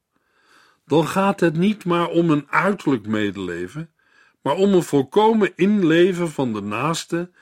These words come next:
in zijn of haar situatie. De Heer God heeft op deze wijze barmhartigheid bewezen toen hij in de gestalte van zijn Zoon,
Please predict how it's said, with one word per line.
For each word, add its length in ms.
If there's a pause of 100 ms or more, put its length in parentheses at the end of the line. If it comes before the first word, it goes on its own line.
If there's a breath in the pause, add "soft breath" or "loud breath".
(280 soft breath)
in 220
zijn 440
of 180
haar 280
situatie. 880 (960 soft breath)
De 120
Heer 220
God 280
heeft 300
op 180
deze 400
wijze 520 (360 loud breath)
barmhartigheid 1000
bewezen 600 (260 loud breath)
toen 160
hij 260
in 200
de 120
gestalte 640
van 220
zijn 320
Zoon, 460